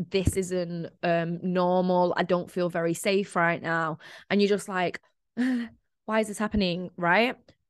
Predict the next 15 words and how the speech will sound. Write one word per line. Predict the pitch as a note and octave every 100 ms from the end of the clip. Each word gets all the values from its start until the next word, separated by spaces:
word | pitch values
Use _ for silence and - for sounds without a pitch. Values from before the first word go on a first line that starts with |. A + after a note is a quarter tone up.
| -
In | A#3 C#4+
that | D4+ C#4+
moment | B3 B3+ A#3 C#3+ G#3 B3+ C4
where | G#3+ F#3+
you're | F#3+ F#3 F#3+
in | G3
your | F#3+
cocoon | - G3+ - F3+ - F#3+ A3
and | F#3+ F#3
you, | F#3 -
you're | F#3+
no | F#3+ G3 A3+
longer | B3+ B3 A3+
a |
caterpillar | A#3 A3+ - - F3 D3 D3+